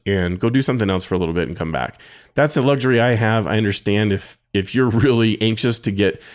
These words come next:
this thing moved over so you can finish an edit session, especially if you, if you're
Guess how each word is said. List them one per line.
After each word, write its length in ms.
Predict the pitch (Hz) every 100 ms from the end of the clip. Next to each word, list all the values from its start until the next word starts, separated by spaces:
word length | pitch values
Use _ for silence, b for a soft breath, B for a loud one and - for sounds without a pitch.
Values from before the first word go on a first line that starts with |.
| B
this 220 | - 113 -
thing 180 | 117
moved 220 | 110 107 101
over 180 | 101
so 140 | 107 98
you 160 | 101
can 240 | 95 95 90
finish 420 | - 110 104 -
an 100 | 95
edit 220 | 98 104
session, 500 | - 107 104 113 107 - B B
especially 380 | - 117 117
if 100 | 101
you, 280 | 98 101 90
if 160 | - -
you're 320 | 92 87 -